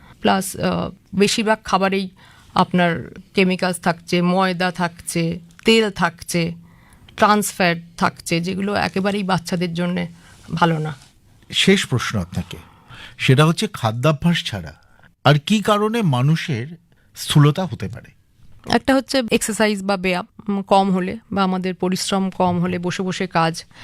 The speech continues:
Speaker 1: এখন বসে বসে কাজ শুরু হয়েছে, বেশিরভাগ অনলাইনে কাজ। আর আরেকটা জিনিস, আহ, যেটা খুব এখন সমস্যা, মানে, ইচ্ছে করলেই আমরা অনলাইনে খাবার নিয়ে আসতে পারি। আগে হয়তো এমন হলো, আবার বেরোবো, খাবো, এখন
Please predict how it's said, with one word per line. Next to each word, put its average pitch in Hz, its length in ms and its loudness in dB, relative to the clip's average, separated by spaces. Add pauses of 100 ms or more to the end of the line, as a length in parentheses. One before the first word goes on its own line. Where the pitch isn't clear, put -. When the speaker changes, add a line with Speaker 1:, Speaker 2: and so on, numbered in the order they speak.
(120)
Speaker 1:
এখন 214 280 2
বসে 196 220 -2
বসে 220 220 -4
কাজ 196 260 0
শুরু 196 240 -6
হয়েছে, 190 220 -4
বেশিরভাগ 190 400 -2
অনলাইনে 185 560 0
কাজ। 160 360 -4 (420)
আর 170 380 2
আরেকটা 220 400 -2
জিনিস, 226 380 0
আহ, - 340 -4
যেটা 190 240 -2
খুব 208 260 -2
এখন 208 240 0
সমস্যা, 185 500 -2
মানে, - 220 -2
ইচ্ছে - 300 -2
করলেই 226 320 -2
আমরা 208 200 -4
অনলাইনে 202 460 -2
খাবার 175 320 -2
নিয়ে 165 180 0
আসতে 147 280 -6
পারি। 151 220 -6 (520)
আগে 202 280 4
হয়তো 202 280 0 (100)
এমন 202 280 0
হলো, 202 180 -2
আবার 196 340 -2
বেরোবো, 196 440 -2
খাবো, 196 420 -2
এখন 220 300 -2